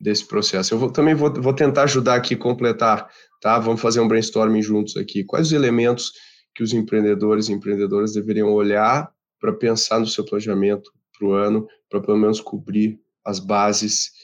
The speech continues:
e ir com essa clareza aí pra, pra executar?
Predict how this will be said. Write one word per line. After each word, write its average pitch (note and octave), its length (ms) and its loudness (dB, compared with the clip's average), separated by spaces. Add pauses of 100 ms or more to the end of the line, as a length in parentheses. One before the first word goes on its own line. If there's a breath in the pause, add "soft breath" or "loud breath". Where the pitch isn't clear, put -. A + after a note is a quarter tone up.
(300 soft breath)
e G#2 300 0
ir A#2 100 -4
com A2 500 0 (160)
essa G#2+ 300 -4
clareza G2+ 560 0
aí F#2+ 100 0
pra, F#2+ 400 -6 (180)
pra - 140 -4
executar? F#2+ 560 -6